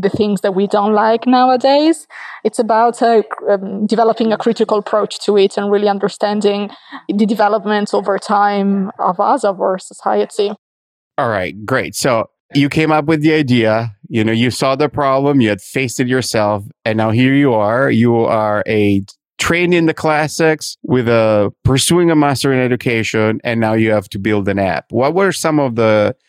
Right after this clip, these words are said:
Speaker 2: initial challenges that you faced, and what were some of, like, the critical decision that you made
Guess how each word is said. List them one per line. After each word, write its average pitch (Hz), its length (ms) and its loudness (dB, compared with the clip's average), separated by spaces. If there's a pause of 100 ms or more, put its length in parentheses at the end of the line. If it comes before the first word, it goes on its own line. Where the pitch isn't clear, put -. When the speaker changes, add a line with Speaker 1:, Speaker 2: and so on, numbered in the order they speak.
(460)
Speaker 2:
initial 123 440 2
challenges 123 840 -2
that 113 200 -2
you 117 80 0
faced, 120 400 -2
and 113 140 0
what 113 140 0
were 117 120 0
some 113 220 -4
of, 110 120 0
like, 107 180 0
the 107 80 -2
critical 127 580 -2
decision 107 720 -2 (580)
that 110 260 -2
you 113 160 2
made 113 520 0